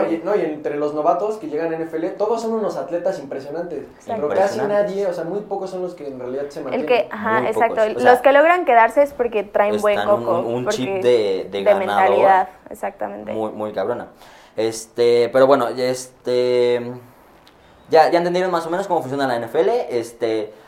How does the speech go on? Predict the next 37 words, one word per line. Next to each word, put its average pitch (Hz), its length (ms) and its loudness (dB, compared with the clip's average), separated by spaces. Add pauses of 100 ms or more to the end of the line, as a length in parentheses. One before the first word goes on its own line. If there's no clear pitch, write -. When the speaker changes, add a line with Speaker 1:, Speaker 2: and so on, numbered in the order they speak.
Speaker 3:
los 120 400 2
me-, 123 220 -4
los 131 340 4
mejores 151 340 4
equipos 156 460 0 (100)
que 101 400 -2
a 104 80 2
lo 107 80 2
largo 117 180 4
de 131 60 4
la 107 140 0
temporada 110 280 2
acumulan, 113 440 -4
este, 95 460 -4
un 113 220 -8
récord 120 320 0
ganador, 101 480 0
los 98 240 -4
que 95 320 -6 (100)
mejor - 420 -6
récord 117 300 -4 (360)
tienen 113 360 -8
en, 92 220 -12
en, 95 220 -16
en 98 100 -10
la 92 120 -6
temporada 113 440 0
de 104 120 -6
su - 160 -16
conferencia, 123 580 -6 (340)
pues 123 140 -6
pasan 120 400 0
a 107 60 0
las, 95 540 0
a 107 60 0
las 107 140 -2
semifinales, 151 680 -2